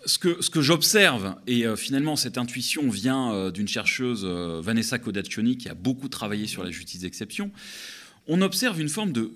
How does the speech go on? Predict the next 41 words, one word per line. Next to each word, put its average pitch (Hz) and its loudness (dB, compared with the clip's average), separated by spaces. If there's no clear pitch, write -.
de 117 0
double 185 4
mouvement. 101 4
Il 120 -2
faut 185 -2
bien 226 4
comprendre 202 -2
que 151 0
la 117 -2
période 185 0
dans 180 2
laquelle 127 0
on 120 2
vit 120 -2
aujourd'hui 127 -2
est - -4
organisée 139 2
du - -14
point 117 -4
de 113 0
vue 110 -6
judiciaire 117 -4
autour 143 -6
de 104 0
ce - -6
double 180 0
mouvement 135 0
qui 165 -6
est 110 0
d'une 160 -2
part 127 -4
la 110 -4
criminalisation 123 0
de 120 0
l'action 160 0
politique 85 -6
et 123 4
d'autre 170 2
part 180 -2
la 120 -4
dépolitisation 110 0